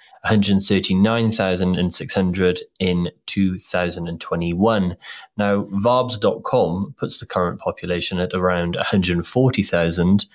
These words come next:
and on the council website, they claim a catchment area population of three hundred and ten thousand. So if you're looking at the population growth rate, it's around sort of two point six seven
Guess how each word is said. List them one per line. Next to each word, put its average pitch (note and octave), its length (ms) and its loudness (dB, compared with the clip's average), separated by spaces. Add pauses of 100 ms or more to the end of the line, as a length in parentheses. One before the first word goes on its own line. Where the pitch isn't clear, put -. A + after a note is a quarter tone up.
(380)
and G#2+ 100 2
on A#2 120 4
the A2 100 0
council C3 420 -2
website, F2 640 0
they G2 120 -2
claim F#2 340 0
a F#2 60 -2
catchment - 560 -4
area E2+ 380 0
population F2 760 0
of F2+ 280 0
three G2 300 0
hundred F2 360 -4
and F2 140 -2 (140)
ten A#2 260 0
thousand. E2 720 0 (1080)
So G#2+ 160 2 (240)
if G#2 120 -2
you're B2 100 4
looking B2 180 2
at F#2+ 60 2
the F#2+ 80 -2
population G2 560 0
growth A2 380 2
rate, A2 400 2
it's - 340 -2
around E2+ 540 0
sort - 200 -6
of - 120 -20
two G#2 180 2
point F#2 340 0
six - 320 -2
seven G#2+ 480 2